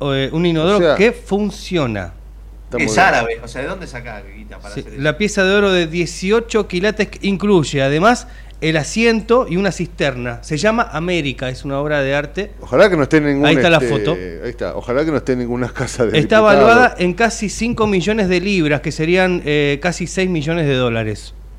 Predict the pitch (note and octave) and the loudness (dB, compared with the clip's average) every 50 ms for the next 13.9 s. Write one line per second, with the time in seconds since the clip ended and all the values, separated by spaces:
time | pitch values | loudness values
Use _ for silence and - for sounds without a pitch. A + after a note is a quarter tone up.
0 | - - - - D3 C#3 C3 A#2+ A2+ A#2+ A2 C#3 D3+ C3+ B2+ B2+ - C3+ C3+ C#3+ | -18 -12 -4 -2 0 0 0 -2 -4 -4 -2 0 2 2 2 0 -2 -2 -4 -2
1 | C3+ B2 G#2 G2+ - - A2+ G2+ G2+ F#2+ F2 E2+ D#2 F#2 E2+ - F#2 F2 E2 - | -4 -4 -4 -4 -4 -4 -4 -4 -4 -4 -4 -4 -6 -6 -6 -6 -8 -8 -6 -6
2 | A2+ A#2 C#3+ C3+ F#2+ C#2+ - C#3+ - - D3+ E3+ D#3+ F3 F3 - - A#3 A#3+ A3+ | -6 -6 -4 -4 -4 -4 -4 -8 -6 -6 -6 -4 -2 -2 -2 2 2 2 2 2
3 | A3 G3+ F3+ D3+ G3+ G#3+ A3+ A3 A3 G3+ G3+ G3 G3 G3 F#3+ F3+ F3 E3+ D#3+ E3 | 2 0 0 0 0 0 0 0 0 -2 -2 0 0 0 2 0 0 0 -2 -2
4 | F3+ G3 F#3 E3+ E3 D#3+ D3+ C#3+ D#3+ D#3 - - D#3 D#3+ D#3+ C#3+ D3+ D3+ C#3+ - | -2 -2 -2 -2 -2 -4 -4 -4 -6 -6 -4 -4 -4 -4 -4 -2 -2 -2 -2 -2
5 | - - G3 G#3 G3+ F#3 E3+ - D#3 D#3+ D#3+ D3 D3 C#3 D#3 D#3+ E3+ E3+ D#3+ D#3+ | -4 -4 -2 -2 -2 -4 -6 -2 -2 -2 -2 -2 -2 -2 0 2 2 4 4 4
6 | E3 D#3 D3+ C3 B2 C3+ D3 D3 - - - - - - - - - - - - | 2 2 0 -2 -2 -4 -6 -8 -10 -18 -20 -20 -20 -20 -20 -20 -20 -20 -20 -20
7 | - - - - C3+ D3+ F3+ F3 F3+ D3 D3 D3 C#3+ C#3 C#3 C#3+ D#3+ D3 D3 E3+ | -20 -18 -10 -4 -2 -2 -2 -2 -2 -2 0 2 2 2 2 0 -2 -4 -2 0
8 | E3 D#3 D#3 D#3+ E3 D#3+ D3+ D#3 C3 - D3+ C3+ C3+ C#3 D3 D#3+ D#3+ D#3 D3+ C#3+ | 0 0 0 0 -4 -4 -4 -6 -4 -4 -4 -2 0 0 0 0 0 0 -2 -2
9 | C3+ C3+ C3+ C3+ C#3 C#3+ D#3+ E3+ - - D3+ D3 D3 C#3 - D3 D3 D3+ D#3+ E3 | -4 -4 -2 -2 -2 -2 -2 -2 -4 -4 -4 -6 -6 -4 -2 0 0 2 2 0
10 | D#3+ E3 D#3 D#3+ F#3+ F#3+ - - - - - - - - - - - F3+ F#3 F3+ | 2 2 2 2 0 0 -4 -10 -16 -18 -18 -20 -20 -20 -16 -6 0 0 2 2
11 | F3 D#3+ E3 E3+ F3 F#3 F3+ E3+ D#3+ D#3+ D#3+ D#3+ D#3 D3 C#3+ D3 C3 - - F#3+ | 2 2 2 2 2 0 0 0 0 0 -2 -2 -2 -2 -2 -4 -4 -4 -4 -2
12 | F#3+ F#3+ F3 D3+ D#3 D#3+ E3+ E3 C#3+ C#3+ B2+ - D3+ C#3 C3 A#2+ - C#3 C#3 C3 | -2 0 0 0 0 0 -2 -2 -2 -2 -4 -4 -4 -4 -4 -4 -4 -8 -8 -8
13 | - - - C3 B2+ C3 B2+ B2 B2 C3 C3 C3 C3 C#3 C#3+ - - | -10 -10 -8 -6 -4 -4 -4 -4 -4 -2 0 0 0 0 -2 -6 -16